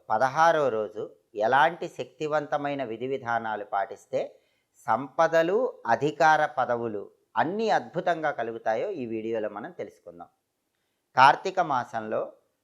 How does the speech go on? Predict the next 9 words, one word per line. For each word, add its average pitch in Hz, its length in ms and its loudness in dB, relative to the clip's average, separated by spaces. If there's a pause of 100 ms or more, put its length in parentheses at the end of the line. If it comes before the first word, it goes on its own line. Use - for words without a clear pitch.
(180)
శుక్లపక్షానికి 170 1040 0
ఎంత 135 340 -2
శక్తి 131 400 -10
ఉందో 113 380 -6 (100)
బహుళపక్షానికి 120 960 -6
కూడా 95 220 -4
అంతే 107 380 -8
శక్తి - 380 -16
ఉంది. 87 420 -14